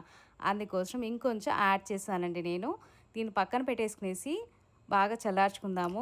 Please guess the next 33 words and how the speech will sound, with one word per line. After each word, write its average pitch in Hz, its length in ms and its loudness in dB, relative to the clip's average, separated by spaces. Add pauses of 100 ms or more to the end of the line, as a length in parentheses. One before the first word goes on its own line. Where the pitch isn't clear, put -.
(120)
స్టవ్ 220 260 4
on 262 180 2
చేసుకునేసి 220 540 -4
ఒక - 160 -12
పాన్ 185 240 2
పెట్టుకోవాలి. 196 500 0
ఇందులో 196 200 2 (100)
రెండే 185 260 0 (120)
రెండు 185 200 -2
స్పూన్లు 190 380 -2 (140)
ఆయిల్ 180 260 0
పోసుకోవాలి. 175 600 -2 (640)
ఒక 214 200 2
స్పూన్ 226 240 -2 (120)
ఆవాలు 185 260 4
వేసుకునేసి 180 520 -4 (280)
ఇంగువ 208 240 0 (480)
ఒక 196 160 -6
స్పూన్ 214 240 -4
వేసుకుందామండి. 190 680 -2
ఇంగువ 202 300 0
లేదంటే 190 380 2 (100)
మనకి 190 260 -4
టేస్ట్ 180 380 -2
ఉండదు, 202 320 0 (600)
వాసన 202 420 2
అనేది 196 260 0 (360)
రాదండి. 185 460 2 (760)
రెండే 247 360 6 (100)
రెండు 220 200 -2
రెమ్మలు 196 280 2 (140)
కరివేపాకు 185 580 0
తుంచి 196 240 -6